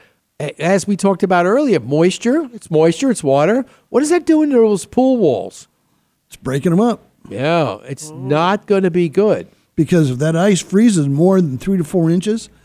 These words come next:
Speaker 2: it's actually starting to push on the actual body of the pool.
Speaker 1: Right.
Speaker 2: 'Cause the lid,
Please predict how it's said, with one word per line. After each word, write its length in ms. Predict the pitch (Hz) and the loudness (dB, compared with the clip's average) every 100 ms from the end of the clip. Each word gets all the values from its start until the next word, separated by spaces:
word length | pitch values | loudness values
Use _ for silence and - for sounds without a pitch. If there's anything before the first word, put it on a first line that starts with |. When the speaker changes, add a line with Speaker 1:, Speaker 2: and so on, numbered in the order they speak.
| _ _ | _ _
Speaker 2:
it's 180 | 180 190 | 0 2
actually 280 | 170 160 | 0 -2
starting 300 | 127 175 147 127 | -4 -4 -4 -8
to 40 | |
push 520 | - 208 175 110 - _ _ _ _ | -4 0 0 0 -10 _ _ _ _
on 320 | 147 147 143 135 | 0 0 0 0
the 100 | 147 | 0
actual 320 | 147 131 135 | 0 -2 -4
body 360 | 131 139 156 151 | -2 -2 0 0
of 80 | |
the 80 | 127 | -2
pool. 380 | 120 175 117 95 _ | -2 0 0 -4 _
Speaker 1:
Right. 340 | 135 135 107 _ | -6 -6 -8 _
Speaker 2:
'Cause 220 | 185 139 | 0 2
the 100 | 143 | 0
lid, 500 | 147 196 208 160 160 | 2 4 4 2 0